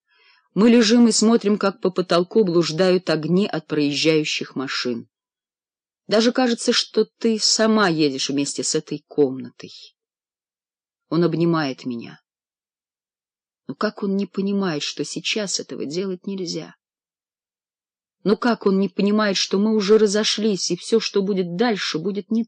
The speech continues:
то, не то? Он живой, а я мёртвая. Только почему я не ухожу?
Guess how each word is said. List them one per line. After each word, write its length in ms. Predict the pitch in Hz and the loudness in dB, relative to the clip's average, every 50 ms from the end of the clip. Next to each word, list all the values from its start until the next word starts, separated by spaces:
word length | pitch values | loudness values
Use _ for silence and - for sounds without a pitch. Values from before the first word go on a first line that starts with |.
| _ _ | _ _
то, 180 | - 240 214 185 | 0 0 0 2
не 320 | 175 180 - - 233 190 | 0 -4 -6 -8 -10 -12
то? 320 | _ - 226 208 151 139 _ _ _ _ _ _ _ _ _ _ _ _ _ _ _ _ - | _ -4 -4 -4 -4 -6 _ _ _ _ _ _ _ _ _ _ _ _ _ _ _ _ 0
Он 200 | - 202 214 208 | 4 4 4 4
живой, 460 | 175 180 202 202 208 240 226 185 147 | 4 4 4 6 6 6 6 6 4
а 60 | 127 | 2
я 200 | - 175 - - | -2 -4 -4 -4
мёртвая. 560 | 160 165 165 170 - - - - 143 151 - _ _ _ _ _ _ _ _ _ _ _ _ _ _ _ _ _ _ _ _ _ _ _ _ _ _ _ _ _ _ _ _ _ _ _ _ _ _ _ _ _ _ _ _ _ | -2 0 -2 -2 -2 -6 -16 -18 -18 -20 -20 _ _ _ _ _ _ _ _ _ _ _ _ _ _ _ _ _ _ _ _ _ _ _ _ _ _ _ _ _ _ _ _ _ _ _ _ _ _ _ _ _ _ _ _ _
Только 260 | - 139 120 - - - | -10 -10 -10 -8 -14 -16
почему 420 | - 139 - - 185 202 214 196 | -12 -6 -4 -2 0 0 0 0
я 220 | 160 151 175 160 | 0 -2 -2 -4
не 160 | 143 123 123 - | -4 -8 -12 -14
ухожу? 500 | - - - - 147 156 156 143 - | -16 -16 -14 -14 -12 -12 -12 -14 -16